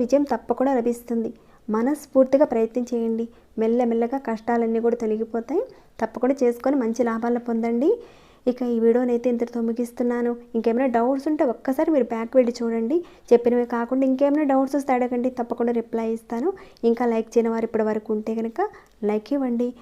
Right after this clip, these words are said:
సబ్స్క్రైబ్ కాని వారు మన ఛానల్కి సబ్స్క్రైబ్ చేసుకుని డైలీ వాచ్ చేస్తూ ఉండండి. మరొక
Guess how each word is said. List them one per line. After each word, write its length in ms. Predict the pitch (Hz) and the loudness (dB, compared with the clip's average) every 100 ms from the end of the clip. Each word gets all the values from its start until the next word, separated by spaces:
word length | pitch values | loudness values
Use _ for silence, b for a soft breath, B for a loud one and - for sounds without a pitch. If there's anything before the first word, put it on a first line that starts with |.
| B - | B -4
సబ్స్క్రైబ్ 400 | 226 220 - 233 - | -4 0 0 -2 -2
కాని 200 | 226 226 | -6 -2
వారు 120 | 254 294 | 0 0
మన 100 | 240 240 | -2 -2
ఛానల్కి 260 | 226 226 220 | -4 -4 -6
సబ్స్క్రైబ్ 360 | 214 - 208 240 | -6 -6 -2 -2
చేసుకుని 320 | 233 - 247 214 | -2 -2 -4 -4
డైలీ 220 | 208 240 | -4 -2
వాచ్ 180 | 254 240 | -4 -2
చేస్తూ 260 | 240 240 233 226 | -2 -2 -4 -4
ఉండండి. 360 | 220 226 247 415 B B B B 233 | -2 0 2 0 B B B B 2
మరొక 240 | 247 247 | 4 4